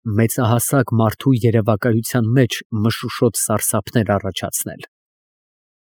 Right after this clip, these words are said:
Բայց նրա անմեղ երևակայությունը այնքան ծանրաբեռնված էր, որ նա այլ մտածմունքների տեղ չուներ։ Նրա միտքը ամբողջությամբ կլանված էր մի սիրով,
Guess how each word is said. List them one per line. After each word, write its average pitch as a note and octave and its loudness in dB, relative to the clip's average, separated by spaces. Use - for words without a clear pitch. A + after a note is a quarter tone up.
Բայց G#2+ 4
նրա B2 4
անմեղ B2 4
երևակայությունը G#2+ 2
այնքան C3+ 4
ծանրաբեռնված G#2 0
էր, - -6
որ C#3+ 4
նա D3 6
այլ C3+ 4
մտածմունքների A2+ 2
տեղ G2+ -2
չուներ։ F#2 -10
Նրա C3+ 6
միտքը D#3 4
ամբողջությամբ C3+ 2
կլանված A#2+ 4
էր G#2+ 4
մի A2 2
սիրով, A2 0